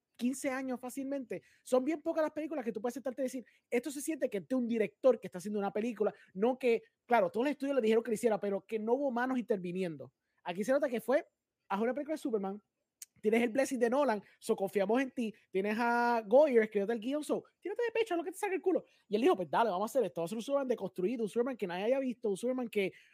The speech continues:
tiene errores y comete errores, y, y mete las patas, pero aprende de meter las patas que hace". Y tú ves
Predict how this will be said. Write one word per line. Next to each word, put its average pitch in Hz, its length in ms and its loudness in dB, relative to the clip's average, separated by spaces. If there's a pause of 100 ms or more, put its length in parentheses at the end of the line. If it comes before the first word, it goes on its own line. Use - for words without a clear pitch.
(540)
tiene 196 260 0
errores 254 300 2
y 226 40 -6
comete 226 340 -2
errores, 165 360 0 (280)
y, 180 80 -8 (120)
y 160 80 -18
mete 196 200 -4
las 330 120 -2
patas, 143 400 -2
pero 175 140 0
aprende 302 260 0
de 269 80 4
meter 190 200 -4
las 240 80 -2
patas 277 200 -8
que 233 140 -4
hace". 151 240 -6 (420)
Y 185 140 -10
tú 226 160 -4
ves 302 160 0